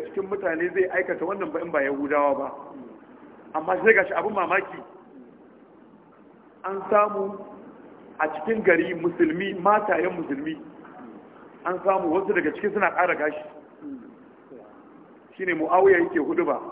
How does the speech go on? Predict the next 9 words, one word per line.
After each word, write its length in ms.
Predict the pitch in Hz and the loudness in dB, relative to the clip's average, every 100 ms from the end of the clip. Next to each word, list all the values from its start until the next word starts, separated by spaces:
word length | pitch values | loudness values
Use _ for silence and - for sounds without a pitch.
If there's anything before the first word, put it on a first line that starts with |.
| - - 123 - - - - - - - | -14 -16 -16 -16 -18 -20 -20 -20 -20 -6
Kaga 220 | 156 165 170 | 0 2 4
a 60 | |
lokacin 380 | 170 185 185 175 | 4 2 2 0
nan 240 | 165 165 165 - - - - - | 0 -2 -6 -14 -20 -18 -12 -4
shugaba 480 | 170 156 156 190 208 | 0 4 6 8 6
wanda 200 | 175 160 | 4 0
yake 260 | 190 180 156 | 0 0 0
mulkin 320 | 185 170 180 - | -2 -2 -4 -2
ƙasa, 260 | 180 180 | -2 -2